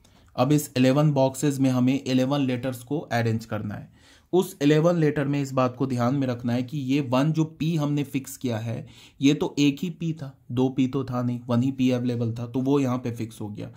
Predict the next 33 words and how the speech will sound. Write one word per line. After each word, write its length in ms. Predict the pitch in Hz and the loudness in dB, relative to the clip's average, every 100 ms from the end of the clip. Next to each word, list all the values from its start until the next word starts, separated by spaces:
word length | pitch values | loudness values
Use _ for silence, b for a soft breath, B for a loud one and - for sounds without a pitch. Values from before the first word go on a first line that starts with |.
| B B B | B B B
अब 140 | 135 156 | -2 2
ये 120 | 160 | 2
जो 200 | 170 - | 0 0
इलेवन 340 | 127 131 143 180 | 2 2 2 0
बॉक्सेस 460 | 143 123 - 156 147 | 0 -2 -2 -6 -4
बचे, 280 | 120 117 | -6 -6
इसको 460 | 120 117 139 - 160 | -8 -6 -10 -4 -2
हमें 240 | 143 143 | 0 -2
क्या 140 | 139 139 | -2 -2
करना 300 | 135 131 135 | -2 -2 0
है? 60 | |
इलेवन 220 | 131 127 135 | 2 2 0
लेटर्स 360 | 131 131 127 | 0 -2 -6
को 120 | - | -8
फिल 200 | 123 135 | -6 -6
करना 280 | 127 123 127 | -6 -10 -10
है। 140 | 127 123 _ _ _ _ _ _ B B B B - | -12 -14 _ _ _ _ _ _ B B B B 2
उस 240 | 160 160 139 | 2 2 4
इलेवन 320 | 139 139 160 | 6 6 4
लेटर्स 420 | 156 143 147 - | 2 2 0 2
में 120 | 131 | 2
से 220 | 127 139 | 2 0
जो 260 | 139 147 - | 2 0 0
एन 200 | 135 165 | 0 2
है 120 | 151 156 | 2 2
वो 260 | 156 156 156 | 2 0 2
थ्री 160 | 139 | 0
टाइम्स 340 | 135 123 123 123 | 2 0 0 -2
रिपीट 360 | 120 120 120 | -2 0 0
हो 120 | 120 | -2
रहा 100 | 117 | -2
है। 80 | 117 | -4
फ़ोर 460 | 113 - 131 160 | -6 -2 0 0